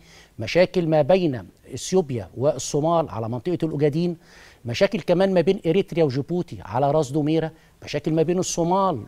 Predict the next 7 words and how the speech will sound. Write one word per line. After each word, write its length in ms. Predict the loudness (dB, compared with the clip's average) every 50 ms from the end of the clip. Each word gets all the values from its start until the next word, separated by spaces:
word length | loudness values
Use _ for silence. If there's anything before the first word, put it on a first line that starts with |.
| -10 -4
وكينيا 600 | -4 -4 -2 0 0 2 2 2 2 2 0 -4 -6 -18 -20 -20 _ _ 0
على 320 | 2 4 6 6 4 2 2
المناطق 580 | -2 -2 0 0 0 2 2 0 0 -2 -6 -8 -6
الحدودية 920 | -4 -4 -4 -6 -8 -8 -6 -6 -4 -2 -2 -2 -2 -2 0 -2 -2 -2
المتنازع 600 | -4 -6 -6 -6 -6 -4 -4 -2 -2 -2 -2 -2
عليها 300 | -2 0 0 0 0 0
والساحلية. 640 | -2 -4 -6 -6 -8 -6 -6 -4 -4 -2 -2 -2 -4